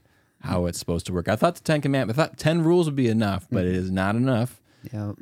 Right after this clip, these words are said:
Speaker 1: Um, but it's the grace of God that he shows up in this really spectacular way.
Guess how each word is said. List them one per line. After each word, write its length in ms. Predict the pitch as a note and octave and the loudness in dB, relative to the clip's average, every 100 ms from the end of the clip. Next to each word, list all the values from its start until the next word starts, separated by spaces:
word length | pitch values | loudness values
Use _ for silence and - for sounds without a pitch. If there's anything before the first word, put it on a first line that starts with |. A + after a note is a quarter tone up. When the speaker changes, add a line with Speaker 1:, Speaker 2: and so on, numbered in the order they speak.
| - | -2
Speaker 1:
Um, 440 | G2 F#2 F2+ F#2 - | 0 0 -2 -4 -2
but 260 | G#2+ G#2+ - | 0 0 0
it's 280 | A2 - - | -2 -2 -6
the 120 | - | 0
grace 360 | G2+ G2+ G3+ A3 | 2 2 0 0
of 160 | C#3+ G#2 | -4 -2
God 320 | F#2+ A#2 G2 | 0 0 -2
that 180 | G2+ - | -6 -4
he 100 | F#2+ | -4
shows 440 | F2+ - G2+ A2+ G2+ | -4 -2 0 2 0
up 200 | G#2 G2 | -2 -2
in 120 | F2+ | -2
this 260 | F2+ F2 - | -2 -4 -4
really 320 | G#2 C3+ G2+ | -2 0 -2
spectacular 880 | - - G2+ F#2+ - G2 - C3 A#2+ | -6 -6 -4 -4 -4 -6 -2 2 2
way. 360 | G2+ G#2+ G#2+ | 2 0 -2